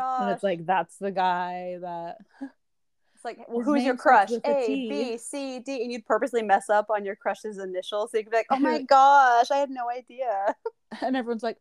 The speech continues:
Speaker 1: "Oh my gosh, it could be this name."
Speaker 2: And you're like,
Speaker 1: "Oh,
Speaker 2: "No,
Speaker 1: how
Speaker 2: no,
Speaker 1: did
Speaker 2: I
Speaker 1: you know?"
Speaker 2: swear." <laughs>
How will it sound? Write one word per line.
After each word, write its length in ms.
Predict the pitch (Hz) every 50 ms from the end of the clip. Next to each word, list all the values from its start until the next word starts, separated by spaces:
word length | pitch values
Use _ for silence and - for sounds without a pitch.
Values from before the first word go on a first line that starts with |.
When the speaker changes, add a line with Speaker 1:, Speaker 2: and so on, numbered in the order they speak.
| _
Speaker 1:
"Oh 160 | 269 277 277
my 200 | 277 277 294 285
gosh, 340 | 277 269 262 269 277 285 277 294
it 140 | 262 -
could 180 | - - 269 240 - _
be 180 | 277 269 277 247
this 420 | 220 247 262 277 311 - - - -
name." 640 | 285 277 262 254 254 240 240 233 226 220 220 247 247 _ _ _
Speaker 2:
And 180 | 269 262 262 285
you're 100 | 311 320
like, 140 | 320 320 285
Speaker 1:
"Oh, 60 | -
Speaker 2:
"No, 720 | 370 381 415 403 392 392 403 415 415 415 427 415 403 403 392 392 403
Speaker 1:
how 160 | - 320 302 302
Speaker 2:
no, 60 | -
Speaker 1:
did 140 | - - -
Speaker 2:
I 20 |
Speaker 1:
you 140 | 311 320 302
know?" 760 | 302 302 285 294 330 349 - 294 285 269 269 269 - 392 403
Speaker 2:
swear." 20 | 466
<laughs> 40 | -